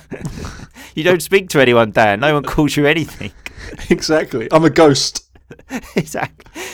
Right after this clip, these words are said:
Speaker 1: You just walk down the street and just no one even looks at you.
Speaker 2: Yeah.
Speaker 1: <laughs> Let alone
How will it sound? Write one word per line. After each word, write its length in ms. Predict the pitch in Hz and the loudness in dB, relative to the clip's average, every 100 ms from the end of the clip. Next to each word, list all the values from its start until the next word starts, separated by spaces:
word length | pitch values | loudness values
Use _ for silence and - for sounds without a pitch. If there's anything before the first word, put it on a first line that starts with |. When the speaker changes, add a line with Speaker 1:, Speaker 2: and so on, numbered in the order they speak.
| 302 - | -14 -8
Speaker 1:
You 100 | 180 | -2
just 180 | 190 165 | -2 2
walk 280 | 165 160 | 2 4
down 220 | 160 151 139 | 4 2 2
the 100 | 151 | -4
street 520 | 156 156 143 110 - | -6 -2 -2 -2 -8
and 160 | - 123 | -8 -4
just 340 | 139 127 165 - - - _ - | -4 -6 -12 -20 -20 -20 _ -6
no 260 | 131 147 | 2 4
one 140 | 147 143 | 6 4
even 200 | 135 131 | 0 -2
looks 400 | 135 143 - - | -2 -2 -4 -4
at 120 | 117 | -4
you. 360 | - 101 101 98 _ - - | -6 -8 -8 -12 _ -12 -10
Speaker 2:
Yeah. 200 | 151 135 131 - - - - | -6 -6 -8 -18 -18 -18 -12
Speaker 1:
<laughs> 120 | 175 147 135 113 - - - - _ | -12 -12 -14 -14 -14 -14 -20 -20 _
Let 280 | 131 143 170 | -2 0 0
alone 520 | 143 147 139 117 110 | 2 4 4 4 -2